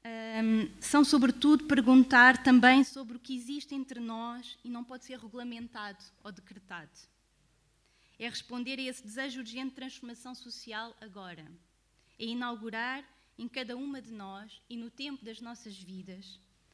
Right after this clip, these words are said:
esse possível ampliado, que então se torna um modo de ser refeito em autodeterminação e solidariedade feministas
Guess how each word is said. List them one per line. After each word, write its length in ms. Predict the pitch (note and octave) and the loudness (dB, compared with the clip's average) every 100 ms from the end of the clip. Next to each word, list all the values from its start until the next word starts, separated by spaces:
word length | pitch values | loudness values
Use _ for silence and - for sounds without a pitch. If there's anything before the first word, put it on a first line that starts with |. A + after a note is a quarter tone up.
| _ _ | _ _
esse 240 | - B3 - | -12 -12 -14
possível 560 | B3+ - D4 B3+ B3 | -14 -10 -10 -10 -10
ampliado, 720 | B3 B3 A#3+ G#3 F3+ F3+ F3 - _ _ _ _ _ _ _ | -12 -14 -14 -12 -12 -12 -16 -20 _ _ _ _ _ _ _
que 140 | _ B3 | _ -8
então 260 | B3 C4+ | -8 -8
se 140 | C4+ - | -10 -10
torna 260 | B3+ C4 | -8 -6
um 60 | B3 | -4
modo 300 | B3+ B3+ B3+ | -4 -6 -8
de 60 | - | -14
ser 360 | - A#3+ B3 | -16 -12 -12
refeito 540 | B3+ - - A#3+ A#3+ A#3 | -12 -16 -12 -10 -10 -14
em 160 | A3 - | -14 -10
autodeterminação 1160 | C#4 C#4 B3+ - A#3+ A#3+ A#3+ A3+ - B3 B3 A#3+ | -10 -10 -16 -16 -16 -12 -12 -14 -14 -14 -14 -16
e 80 | G#3+ | -18
solidariedade 760 | - A#3+ A3+ G#3+ A3 G#3 G3+ | -16 -14 -14 -12 -12 -12 -14
feministas 760 | - G3+ F#3+ F3 F3 - F#3+ | -18 -16 -14 -14 -16 -18 -20